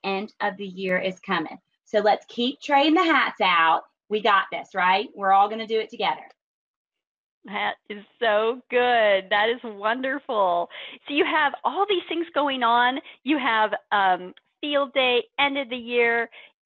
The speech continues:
Speaker 2: all those things. Do you have any advice for teachers? Um, if they go to your blog, Sharing Kindergarten, will they be able to find some ideas that you have there?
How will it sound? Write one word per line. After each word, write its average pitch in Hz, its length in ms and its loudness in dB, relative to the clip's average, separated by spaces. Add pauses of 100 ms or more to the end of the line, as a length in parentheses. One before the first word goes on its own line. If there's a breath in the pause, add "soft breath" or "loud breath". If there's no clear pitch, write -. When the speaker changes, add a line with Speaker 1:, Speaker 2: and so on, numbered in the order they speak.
(340)
Speaker 2:
all 277 120 4
those 302 160 -4
things. 277 180 -4
Do 277 80 -4
you 277 60 -4
have 381 160 -4
any 339 200 -6
advice 214 420 -2 (140)
for 247 120 -4 (140)
teachers? 277 480 -4 (140)
Um, 208 320 -2
if 240 180 -6
they 254 200 0
go 277 160 2
to - 160 -6
your 294 120 -4
blog, 226 300 2 (100)
Sharing 240 320 -2
Kindergarten, 233 580 -2
will 226 120 0
they 226 120 2
be 226 160 -2
able 226 140 0
to 214 80 -4 (100)
find 208 320 -2
some 233 120 -8
ideas 208 560 -6 (180)
that 208 160 -6
you 202 80 -10
have 190 260 -4
there? 233 260 -2